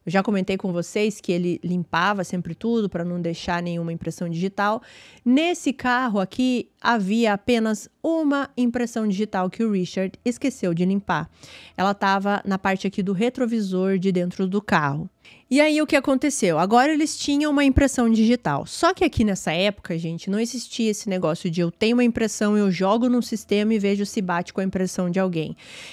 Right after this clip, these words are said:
Eles só conseguiam fazer essa impressão digital ser útil se tivesse uma outra impressão digital pra eles compararem. Ali, é, fisicamente, digamos assim, papel com papel.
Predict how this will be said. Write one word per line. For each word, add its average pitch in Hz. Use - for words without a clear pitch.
Eles 220
só 269
conseguiam 226
fazer 202
essa 220
impressão 202
digital 190
ser 185
útil 220
se -
tivesse 269
uma 277
outra 302
impressão 269
digital 226
pra 233
eles 220
compararem. 247
Ali, 233
é, 190
fisicamente, 254
digamos 175
assim, 175
papel 208
com 220
papel. 202